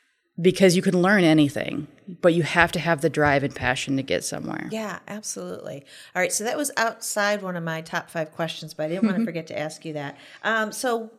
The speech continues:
Speaker 2: we talked about the bucket list. If you could have coffee with anyone,
Speaker 1: Mm-hmm.
Speaker 2: who would it be and why?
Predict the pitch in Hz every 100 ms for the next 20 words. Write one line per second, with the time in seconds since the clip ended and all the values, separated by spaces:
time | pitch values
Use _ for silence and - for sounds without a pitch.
0 | _ - 202 214 214 220 226 277 269 226
1 | 226 220 - 220 220 220 202 220 240 -
2 | 285 240 - 185 208 - 208 202 196 -
3 | 170 180 151 127 107 87 175 165 160 220
4 | 208 202 202 170 156 139 104